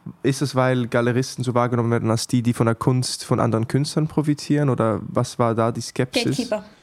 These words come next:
Speaker 1: Gatekeeper,
Speaker 2: Das
Speaker 1: ja.
Speaker 2: Gatekeeper-Tum vor allen Dingen, ne? Also so die, die, das ist die, die Galeristen sind ja die, die quasi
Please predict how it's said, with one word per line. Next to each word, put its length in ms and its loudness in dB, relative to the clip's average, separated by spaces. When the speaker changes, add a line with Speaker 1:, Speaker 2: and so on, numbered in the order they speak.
Speaker 1:
Gatekeeper, 360 -4
Speaker 2:
Das 120 -2
Speaker 1:
ja. 60 2
Speaker 2:
Gatekeeper-Tum 760 -6
vor 160 -8
allen 280 -4
Dingen, 280 -6
ne? 280 -4
Also 300 -6
so 300 -6
die, 300 -8
die, 220 -8
das 400 -8
ist 440 -16
die, 200 -6
die 80 -8
Galeristen 720 -4
sind 200 -6
ja 100 -4
die, 120 -8
die 160 -10
quasi 600 -6